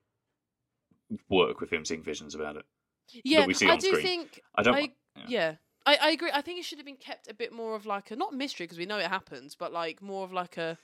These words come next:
Speaker 1: Yeah,
Speaker 2: I don't know.
Speaker 1: it's nice sometimes. And then you feel rewarded as an audience member when you are able to piece together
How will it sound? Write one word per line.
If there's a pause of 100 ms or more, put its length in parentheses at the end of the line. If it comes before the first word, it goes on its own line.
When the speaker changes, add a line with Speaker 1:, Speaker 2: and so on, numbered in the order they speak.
(200)
Speaker 1:
Yeah,
Speaker 2:
I
don't
know.
Speaker 1:
it's
nice
sometimes.
And
then
you
feel
rewarded
as
an
audience
member
when
you
are
able
to
piece
together